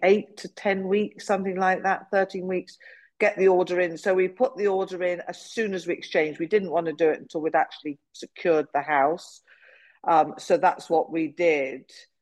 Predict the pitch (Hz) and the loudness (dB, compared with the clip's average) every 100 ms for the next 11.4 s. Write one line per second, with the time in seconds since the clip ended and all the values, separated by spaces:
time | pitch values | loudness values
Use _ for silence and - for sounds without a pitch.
0 | _ _ _ - 127 160 151 147 139 113 | _ _ _ -8 -2 0 0 -2 -12 -16
1 | _ _ _ _ _ _ _ _ - - | _ _ _ _ _ _ _ _ -8 2
2 | 185 170 160 123 - - 165 165 - 170 | 4 6 4 2 -4 -2 0 0 0 -4
3 | 160 - - 190 165 165 - 170 - 180 | -6 -8 -2 2 4 2 -2 -6 -4 -2
4 | 196 180 170 160 - 165 160 156 151 151 | -2 0 0 0 -2 -2 -2 -6 -6 -6
5 | - 165 165 165 156 143 147 156 160 _ | -4 -2 2 4 4 4 2 0 -4 _
6 | _ _ _ _ _ _ - 156 156 156 | _ _ _ _ _ _ -8 0 0 0
7 | 156 156 - - _ _ - - 170 160 | -6 -16 -18 -20 _ _ -10 0 2 2
8 | 156 156 156 151 - 165 - 160 - 180 | 0 -2 -2 -6 -4 -6 -6 -10 -4 -2
9 | - - 151 160 151 156 160 165 156 156 | -2 -4 -2 0 0 0 -6 -6 -2 -2
10 | 156 170 160 - - 156 156 165 165 151 | 0 -2 -4 -8 -2 2 4 2 0 -2
11 | 147 151 151 147 | 0 0 -2 -8